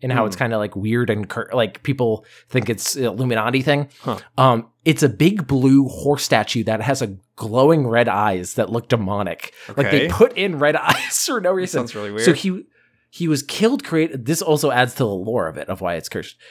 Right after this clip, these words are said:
Speaker 1: A blue horse statue now located on the grounds of Denver International Airport when a section of it fell on him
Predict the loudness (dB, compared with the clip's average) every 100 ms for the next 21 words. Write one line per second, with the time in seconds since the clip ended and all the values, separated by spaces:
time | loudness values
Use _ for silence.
0 | -12 -2 0 2 2 2 4 4 2 -2
1 | -2 -2 -4 0 2 4 4 4 2 2
2 | 0 2 2 2 -2 -2 -2 -2 -4 -4
3 | -4 -4 -4 -4 -2 -2 -4 -6 -10 -6
4 | -2 -2 -2 2 2 2 2 2 2 -2
5 | -4 -20 0 4 6 4 2 -2 -6 -6